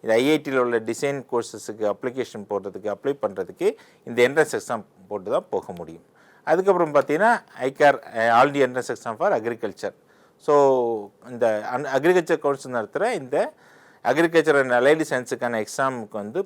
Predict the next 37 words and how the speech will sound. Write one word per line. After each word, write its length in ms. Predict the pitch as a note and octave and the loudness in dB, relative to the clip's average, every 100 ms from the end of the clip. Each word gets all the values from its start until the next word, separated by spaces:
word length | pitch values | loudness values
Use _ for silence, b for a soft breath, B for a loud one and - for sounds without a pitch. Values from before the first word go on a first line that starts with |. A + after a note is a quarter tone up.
| - | -2
போறதுக்கு, 600 | G#2+ G2+ F#2+ - D3+ G#3 | -2 -2 -6 -8 -8 -8
அந்த 220 | A2+ A2 G#2+ G#2 | -8 -6 -6 -6
எக்ஸாம், 340 | G#2 - B2+ A#2 | -8 -6 -8 -8
அம், 400 | G#2 G#2 G#2+ G#2 | -10 -10 -10 -12
அ, 100 | G2 G2 F#2+ F2+ _ - G#2 | -10 -10 -10 -14 _ -16 -10
அப்ளை 280 | G2 - C3+ | -10 -4 -4
பண்ணி 320 | - G2 C3+ G#3+ b b b - | -2 -8 -8 -14 b b b -6
பி 140 | B2 | 2
எஸ் 120 | E3 | 2
சி 100 | D#3+ | 4
Agriculture 640 | C3 B2 C#3 C3 A#2 B2 A#2+ | 2 4 0 -2 -2 2 2
and 200 | A2+ A2 | 2 -2
Engineering, 580 | A2+ A2 A#2+ A#2 A2 A2 | -4 -6 -4 -2 -2 -4
Agriculture 420 | A2 A#2 B2 - | -6 -4 -6 -8
Engineering 300 | G#2+ G#2+ G#2 | -14 -10 -12
இந்த 120 | G2+ | -8
மாதிரி 220 | A#2 A#2 - | -6 -8 -6
கோர்ஸஸுக்கு 420 | G#2+ - - C#3+ | -10 -10 -10 -6
அப்ளை 220 | A2 A#2 | -4 -4
பண்றதுக்கு 560 | A2+ G2 F#2 F2+ F2 D#3 G#3+ b b - | -6 -8 -12 -12 -8 -8 -8 b b -8
இந்த 100 | G#2 | -4
எக்ஸாம் 440 | A2+ - E3 E3+ | -2 0 0 0
எழுதி 240 | G#2+ A2 G#2+ | -4 -6 -6
தான் 220 | C#3+ G#3+ | -6 -8
போக 240 | - G2 F#2+ | -8 -8 -8
முடியும். 280 | F2 D#2+ D#2+ | -14 -16 -18
So, 220 | - C#3+ | -6 -6
இந்த 280 | E3 C#3 D3 | -6 -6 -4
என்ட்ரன்ஸ் 280 | C3 C3 A2 | -2 -4 -4
எக்ஸாமும் 420 | G#2 - G#2+ G#3 - b b b b | -8 -8 -8 -8 -12 b b b b
இயர்லி 300 | C#3 D#3 E3 | 0 4 6
ஒன்ஸ் 260 | B2+ F3+ G#3+ | 6 2 0
வந்துட்டே 300 | A2 A2 A2 | -6 -6 2
இருக்கும். 340 | C3 G2 - - _ _ _ | 2 2 -6 -20 _ _ _
So, 160 | - | 0
இது 100 | E3+ | 4
எல்லாமே 480 | F#3+ F#3+ G3+ G#3+ C4 | 6 8 8 8 4